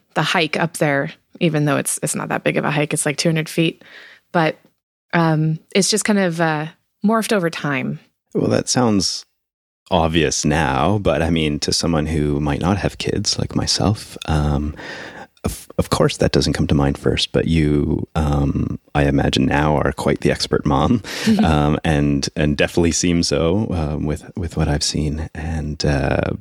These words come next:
Speaker 2: but it was, it was really interesting to watch, uh, especially with the ice caves as well during the, the Jupiter Broadcasting Sprint, which, um, we do have a blog post about that, that you can check out. Alex took some pretty cool shots.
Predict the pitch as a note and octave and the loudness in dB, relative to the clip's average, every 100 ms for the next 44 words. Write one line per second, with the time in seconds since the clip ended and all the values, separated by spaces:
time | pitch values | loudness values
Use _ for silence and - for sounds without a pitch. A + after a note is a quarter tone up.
0 | _ - D2 - F#2 F#2+ - G2+ F#2+ - | _ -4 -2 0 2 2 0 0 0 2
1 | A2+ C3+ A#2+ - A2 A#2+ - A2 G2+ F#2 | 2 2 2 2 0 0 -2 -2 -2 0
2 | E2 D#2 D2+ D2+ - - - - - - | 2 2 0 -2 -6 -8 -16 -18 -20 -20
3 | - E2 D#2 D#2 - E2+ - - - A#2 | -8 -4 0 0 0 0 0 0 2 2
4 | - - C#2+ D2+ - - A2 C3 F#2+ F#2 | 0 -2 -2 0 -2 0 0 2 2 0
5 | E2+ E2+ D2+ E2 - D2+ D2+ D2+ _ - | 0 0 0 -4 -4 -2 -2 -4 _ -12
6 | - D#2 D2+ D2 D2+ - - - - - | -2 2 2 2 0 -2 -4 -2 -4 -2
7 | B1 B1+ - D2 - - - D2+ C#2+ C2+ | 0 0 0 0 0 -4 -4 -2 -2 -2
8 | - - - A2+ C2+ D#2 - - - - | -2 0 2 2 2 0 0 -4 -4 -4
9 | - - - - - - - - - - | -4 -2 -2 -2 -2 -2 -4 -2 0 0
10 | - - - - - - - C#2+ - - | 0 -2 -2 -2 -2 -2 -2 -2 0 0
11 | - - - | -2 -2 -4